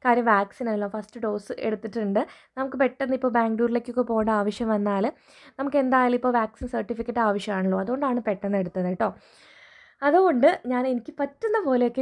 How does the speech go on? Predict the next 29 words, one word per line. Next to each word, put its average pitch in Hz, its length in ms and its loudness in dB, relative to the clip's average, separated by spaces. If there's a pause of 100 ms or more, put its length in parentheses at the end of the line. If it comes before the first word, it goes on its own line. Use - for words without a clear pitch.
വീഡിയോ 214 260 2 (100)
ഷൂട്ട് 208 260 -4
ചെയ്തിട്ടുണ്ട്. 196 460 -2 (100)
വീട്ടിലേക്ക് 220 480 -4
ഞാൻ 240 140 0
പറഞ്ഞല്ലോ 220 360 2
വയ്യാത്തതുകൊണ്ട് 202 560 -4
വന്നതായിരുന്നു. 196 640 0 (480)
പിന്നെ 269 220 0
അതൊക്കെ 269 320 0
നോക്കിയിരുന്നാൽ 233 680 0 (220)
പിന്നെ 240 240 -8
നമ്മൾ 226 240 -2
ഒരുപാട് 240 560 4 (400)
കൂടുതൽ 262 360 2
കെയറിങ്ങും 226 360 0
കൊടുക്കേണ്ടി 196 480 0
വരും. 180 240 -4
അതുകൊണ്ട് 214 260 -4
ഈ 226 60 -4
ഒരു 220 220 -4
സമയത്ത് 196 420 -2 (560)
ഞാൻ 269 140 2 (120)
എനിക്ക് 277 280 0
പറ്റുന്ന 254 380 0
രീതിയിലുള്ള 208 340 2
ഒരു 285 120 -4
കെയറിങ് 240 340 0
കൊടുത്തുകൊണ്ടിരിക്കുകയാണ്. 185 680 -2